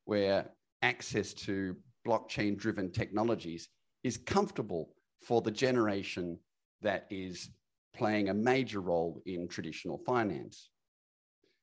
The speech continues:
So it's a legacy system, really. And we've always coped with legacy systems. From year dot, mankind has designed and built legacy systems, um,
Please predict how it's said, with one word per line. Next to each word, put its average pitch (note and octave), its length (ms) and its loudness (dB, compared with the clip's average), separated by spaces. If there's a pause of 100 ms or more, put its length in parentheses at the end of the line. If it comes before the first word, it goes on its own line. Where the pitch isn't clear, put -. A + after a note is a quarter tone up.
(340)
So E3+ 320 2 (640)
it's F3 160 -2
a F#3 40 2
legacy G3+ 520 0
system, - 400 -10 (200)
really. B2 400 -4 (800)
And C3 100 2
we've E3+ 220 4 (100)
always F#3+ 460 8
coped G#2 260 0
with G2+ 160 -4
legacy F2 440 -6
systems. - 580 -12
From D3+ 200 -2
year C#3 240 0
dot, B2+ 380 -2
mankind G#2+ 640 0
has F#2 240 -6
designed G#2+ 520 0
and F#2+ 140 -6
built G#2 220 -4
legacy F2+ 420 -8
systems, A#2+ 640 -8 (420)
um, F#2+ 380 0